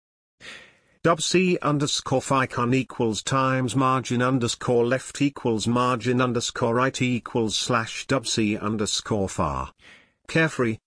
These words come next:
in general, means free from care or anxiety. Two. The dash,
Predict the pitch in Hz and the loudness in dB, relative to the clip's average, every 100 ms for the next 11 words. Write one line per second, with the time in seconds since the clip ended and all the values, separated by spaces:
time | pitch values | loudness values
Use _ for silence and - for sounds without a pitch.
0 | _ 120 117 - 127 120 113 110 _ - | _ 0 0 2 2 2 0 -2 _ 0
1 | 131 131 - - 139 123 - 110 104 123 | 2 2 0 0 0 0 -2 -2 0 0
2 | 113 107 101 - 107 101 101 92 82 71 | 2 2 0 -2 -2 -2 0 0 0 -4
3 | 76 65 - _ _ _ _ _ - 127 | -6 -10 -14 _ _ _ _ _ -2 0
4 | 127 117 - _ _ _ 131 131 156 156 | 2 0 -6 _ _ _ 0 2 0 0
5 | - | -4